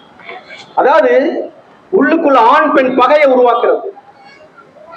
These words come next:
ஏண்டா, உங்களுக்கெல்லாம் ஒரு ஆகம விதி இருக்கிற மாதிரி அவனுக்கும் ஒரு ஆகம விதி இருக்கும்ல, இருக்கும்ல.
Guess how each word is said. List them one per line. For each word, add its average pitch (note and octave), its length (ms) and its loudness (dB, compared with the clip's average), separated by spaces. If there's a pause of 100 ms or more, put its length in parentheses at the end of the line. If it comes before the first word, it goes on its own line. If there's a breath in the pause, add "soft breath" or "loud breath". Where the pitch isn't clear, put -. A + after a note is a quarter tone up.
(200)
ஏண்டா, C#4+ 160 2 (240)
உங்களுக்கெல்லாம் F4+ 800 2
ஒரு D#4 100 4 (120)
ஆகம E4+ 260 2
விதி D#4+ 180 0
இருக்கிற D#4 260 0
மாதிரி E4+ 140 2 (360)
அவனுக்கும் G#4 480 2
ஒரு E4+ 100 4 (120)
ஆகம F4+ 280 2
விதி D4 140 0 (260)
இருக்கும்ல, E4 400 2 (1400)
இருக்கும்ல. G#4+ 400 4